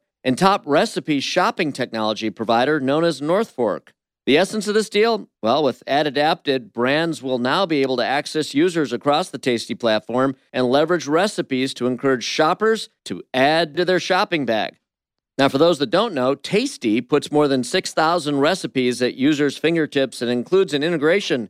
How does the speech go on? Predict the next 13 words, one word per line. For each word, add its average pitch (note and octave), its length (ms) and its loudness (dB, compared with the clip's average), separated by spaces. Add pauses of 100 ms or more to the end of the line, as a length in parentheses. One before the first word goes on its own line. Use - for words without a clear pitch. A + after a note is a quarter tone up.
with G2+ 200 -8
Walmart C3+ 560 0
that A#2 100 0
allows A#2 300 0
shoppers C#3+ 580 -2
to - 100 -6
add B2 200 0
recipes F3 560 0 (120)
directly C3+ 520 0
to A#2+ 120 -6
their C3 220 2
Walmart B2+ 560 0
bag. A#2+ 360 -2